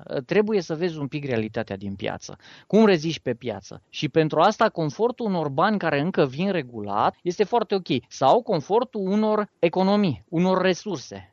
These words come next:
pe care le-ai pus deoparte. Și zici: "Am, nu știu, cinci mii, zece mii de euro, de lei, fiecare cât își face socotelile. Cu ăștia rezist un an, chiar dacă afacerea nu o să-mi aducă nimica." Nu exclud varianta di-, a aruncatului direct în apă, așa cum am spus-o.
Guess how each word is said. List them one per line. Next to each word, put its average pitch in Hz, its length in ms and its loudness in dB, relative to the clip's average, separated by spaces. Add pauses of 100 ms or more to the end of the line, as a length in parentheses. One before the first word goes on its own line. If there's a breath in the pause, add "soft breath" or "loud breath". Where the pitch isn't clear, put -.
(120)
pe 143 120 -4
care 165 260 0
le-ai 151 200 0
pus 165 260 -6
deoparte. 127 680 -4
Și 202 180 -12
zici: 208 240 -8
"Am, 165 520 0
nu 156 140 -4
știu, 117 420 -12
cinci 175 240 -6
mii, 143 120 -2
zece 139 360 -2
mii 131 460 4
de 127 520 4
euro, 139 300 2
de 123 160 2
lei, 143 400 4
fiecare 147 400 -2
cât 131 160 -10
își 131 120 -8
face 147 240 -6
socotelile. 196 640 0
Cu - 100 4
ăștia 233 280 6
rezist 196 440 0
un 175 160 -2
an, 220 320 2
chiar 254 280 2
dacă 208 340 -2
afacerea 175 460 -2
nu 160 80 -4
o 165 40 -6
să-mi 139 240 -6
aducă 123 320 -6
nimica." 110 560 -6 (140)
Nu 220 240 6
exclud 170 520 0
varianta 165 500 0
di-, 139 200 -8
a 139 100 0
aruncatului 139 500 -2
direct 131 280 -6
în 127 120 -2
apă, 143 220 -2
așa 156 200 -2
cum 151 160 -2
am 123 80 0
spus-o. 120 460 -6